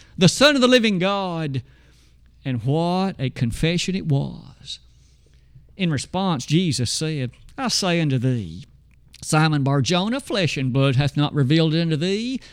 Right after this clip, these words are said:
but my Father which is in heaven. And I say unto thee, thou art Peter, and upon this rock I will build my church, and the gates of hell shall not prevail against it.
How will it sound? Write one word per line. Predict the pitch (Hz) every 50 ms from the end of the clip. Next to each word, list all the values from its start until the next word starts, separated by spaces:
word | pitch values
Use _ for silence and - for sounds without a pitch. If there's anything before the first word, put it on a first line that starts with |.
| - - - -
but | 214 220
my | 220 240 254 262
Father | - - 247 226 220 208 170 175
which | 160 151 -
is | 185 180 170
in | 220 220
heaven. | 180 180 170 143 117 120 113 110 104 - - - _ _ _ _ _ _ _ _ _ - - -
And | 190 208
I | 233 226
say | - - 240 233 240 240
unto | 233 226
thee, | 220 240 247 220
thou | 226 233 226 247
art | 277 262 - -
Peter, | - 202 196 214 233 226
and | 226 208
upon | 180 - 208 208 202
this | 208 220 214 -
rock | 175 180 185 165 147 143 165 160 - - - - - _ - - - - _ _ _ - -
I | - 147
will | 147 135 127 123
build | 120 147 151 143
my | 143 151 160
church, | 156 - - - - 127 - - - - - - - - - - - - - - - - - - - - - -
and | - 147 139
the | 139
gates | 123 123 139 143 - - -
of | 175 160
hell | - 175 175 156 131 120
shall | 117 - - 117
not | 120 117 - -
prevail | - 120 117 117 120 127
against | 139 131 135 127 127 - - -
it. | - - -